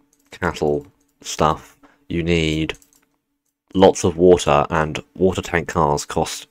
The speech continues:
nine hundred. And then you need the, the bulkhead flatheads, which are tier three and cost two hundred seventy-five, and you need box cars, which are nine fifty, just to deliver stuff that costs, like,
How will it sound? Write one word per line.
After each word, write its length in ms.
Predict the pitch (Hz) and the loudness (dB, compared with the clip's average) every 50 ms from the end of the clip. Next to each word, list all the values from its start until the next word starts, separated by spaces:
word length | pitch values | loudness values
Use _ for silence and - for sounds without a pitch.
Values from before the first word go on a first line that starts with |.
| _ - - | _ -12 -6
nine 300 | 85 85 82 76 76 78 | -4 -2 -2 -2 -2 -4
hundred. 500 | 85 92 87 78 69 67 69 71 - - _ _ _ _ _ _ _ _ _ _ _ _ _ _ _ - - - - _ _ _ _ _ _ - | -6 -6 -4 -4 -4 -4 -4 -4 -6 -12 _ _ _ _ _ _ _ _ _ _ _ _ _ _ _ -20 -20 -20 -20 _ _ _ _ _ _ -8
And 120 | 90 85 | -4 -2
then 180 | 87 85 80 82 | -2 -2 -2 -4
you 80 | 85 | -8
need 480 | 82 82 80 76 73 73 76 76 71 - - _ _ _ _ _ _ _ _ _ - _ _ _ - | -4 -4 -2 -2 0 -2 -2 -4 -6 -8 -14 _ _ _ _ _ _ _ _ _ -20 _ _ _ -14
the, 520 | - - 90 87 82 78 76 76 67 - | -4 0 2 2 2 2 -2 -4 -6 -6
the 120 | - 82 | -8 -6
bulkhead 520 | 78 - 87 85 76 - - 78 71 69 - | -2 2 2 4 4 2 0 -4 -4 -4 -6
flatheads, 600 | - - - 71 71 65 76 69 71 73 - - | -8 -6 -4 -4 -4 -4 -4 -4 -6 -6 -6 -8
which 160 | 78 - - | -8 -4 -2
are 180 | 76 73 69 - _ _ _ _ - _ _ _ _ _ | -2 -2 -2 -4 _ _ _ _ -20 _ _ _ _ _
tier 180 | - - 82 76 | -4 -2 -2 -2
three 240 | - - 85 76 65 | -2 -2 -2 -2 -2
and 80 | 69 | -4
cost 180 | 76 78 - - | -8 -10 -10 -4
two 80 | - 85 | -4 -2
hundred 140 | 76 73 | -2 -2
seventy-five, 760 | 71 - 76 71 71 71 - 78 71 67 65 67 69 73 - - _ _ - - | -2 -4 -4 -4 -4 -6 -4 -4 -4 -2 -4 -4 -6 -6 -8 -12 _ _ -4 -4
and 180 | 87 85 - | -4 -4 -4
you 60 | 90 | -4
need 420 | - 85 80 76 73 71 67 - - | -4 -2 -2 -2 -2 -4 -6 -6 2
box 280 | - 98 92 - - - | 4 4 4 4 -2 -4
cars, 240 | - 78 76 76 - | 0 2 2 2 0
which 160 | 78 - 82 | -2 -2 -2
are 80 | 76 | -2
nine 300 | 67 69 78 82 78 73 | -2 0 0 0 0 0
fifty, 540 | 71 - 92 87 - 80 69 65 67 71 - - - _ _ _ _ _ - | 2 2 2 4 4 0 0 0 -2 -4 -6 -10 -20 _ _ _ _ _ -2
just 240 | - - - - - | 0 0 0 0 -4
to 80 | 95 | -6
deliver 300 | 78 87 101 104 92 82 | 2 6 6 6 6 6
stuff 300 | - - - 85 73 - | 4 4 4 4 4 4
that 120 | - - - | -2 -8 -4
costs, 380 | - 95 85 - - - - | 0 0 0 0 -2 -10 -6
like, 340 | 73 67 67 69 - - - | -4 -4 -4 -4 -6 -10 -12